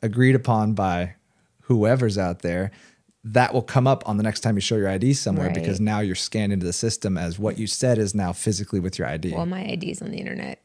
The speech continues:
Speaker 1: Yeah.
Speaker 2: W-, and that may be the whole scamming and spamming accounts was the start of it. Like, how do you get your account back? Well, you have to write into Facebook and take your picture holding your hand.
Speaker 1: Mm-hmm.
Speaker 2: Maybe that was the way that they, maybe there actually weren't scam artists.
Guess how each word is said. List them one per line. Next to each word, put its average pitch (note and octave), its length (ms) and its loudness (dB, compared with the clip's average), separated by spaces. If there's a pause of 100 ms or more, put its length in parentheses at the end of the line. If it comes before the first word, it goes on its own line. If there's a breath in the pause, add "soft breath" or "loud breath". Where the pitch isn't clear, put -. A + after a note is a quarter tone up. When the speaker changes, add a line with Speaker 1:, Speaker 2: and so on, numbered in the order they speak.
Speaker 1:
Yeah. G2+ 100 -6
Speaker 2:
W-, A3+ 160 2
and A#3 120 2
that A3 100 0
may A3 120 6
be A3 100 4
the A#3 120 4
whole G#3 180 2
scamming F3+ 600 2
and D#3+ 100 -2
spamming E3 440 -2
accounts D#3 480 -6
was D#3 160 -6
the D3+ 80 -8
start D3 300 -2
of - 80 -4
it. - 180 -4 (300 loud breath)
Like, D3+ 80 -2
how D3+ 140 -2
do D#3 80 0
you D#3+ 60 -2
get E3 200 0
your G3+ 80 2
account A3+ 360 -4
back? D3+ 260 -2
Well, E3+ 100 -2
you E3 80 2
have F3+ 200 -2
to A#3+ 80 0
write A#3+ 140 2
into C#4 160 0
Facebook C#4 540 0
and D3+ 120 -2
take F#3 200 -2
your A#3 100 -2
picture A#3 420 -6
holding D3 280 -2
your F#3+ 100 2
hand. G#3+ 200 2
Speaker 1:
Mm-hmm. G#2+ 180 0 (160)
Speaker 2:
Maybe F3 200 4
that E3 220 2
was E3+ 240 0
the F3 120 -2
way E3 120 2
that E3 180 -4
they, D#3+ 420 -2
maybe F#3 180 2
there F#3 160 4
actually D#3 340 0
weren't D#3+ 280 -4
scam E3 340 -2
artists. D3+ 540 -4